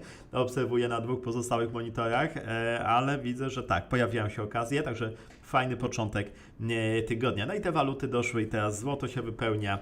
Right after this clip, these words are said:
za chwilę może Dinapoli na Daxie. No widzimy, poniedziałek dwunasta, a już kilka dobrych setupów, z-, które zadziałały, nie?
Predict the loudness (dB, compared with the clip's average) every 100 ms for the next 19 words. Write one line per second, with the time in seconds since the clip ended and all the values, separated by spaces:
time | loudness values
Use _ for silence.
0 | -6 -6 -2 0 0 -2 0 -2 -2 0
1 | -2 0 -2 0 4 4 4 2 0 0
2 | -2 -2 -2 -2 -2 0 0 0 0 0
3 | 0 2 0 -2 -14 -12 -2 0 0 0
4 | -2 0 0 0 -2 -2 -2 0 0 -2
5 | -2 -2 0 0 0 -2 -2 0 0 2
6 | 0 -2 -4 -4